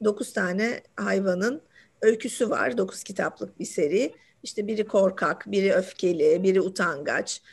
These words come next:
E, tamamen psikoloji içerikli kitaplar. E, ama, e, hepsi kendim için yazıldı aslında. Kendi öfke kontrolüm için yazıldı. Kendi kıskançlığım için yazıldı. Kendi utangaç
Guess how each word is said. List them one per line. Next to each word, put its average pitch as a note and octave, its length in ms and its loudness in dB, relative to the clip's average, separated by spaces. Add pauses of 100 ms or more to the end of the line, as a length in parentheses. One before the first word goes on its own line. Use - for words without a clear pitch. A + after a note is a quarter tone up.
(200)
E, G3+ 420 0
tamamen A#3+ 520 2
psikoloji F#3 560 -2
içerikli E3+ 580 -2
kitaplar. - 760 -4 (500)
E, F3+ 480 6 (180)
ama, A3+ 500 0 (100)
e, G3+ 240 0 (560)
hepsi B3+ 280 -2
kendim F3 380 0
için F#3 260 -10
yazıldı F3+ 440 -8
aslında. D3 560 -4
Kendi A3+ 340 4
öfke A#3 420 6
kontrolüm F3+ 580 -2
için F#3 240 -6
yazıldı. E3+ 580 -2
Kendi A#3 340 4
kıskançlığım A3 800 -2
için F#3 280 -6
yazıldı. F3 580 -4
Kendi A#3 300 4
utangaç A3+ 680 0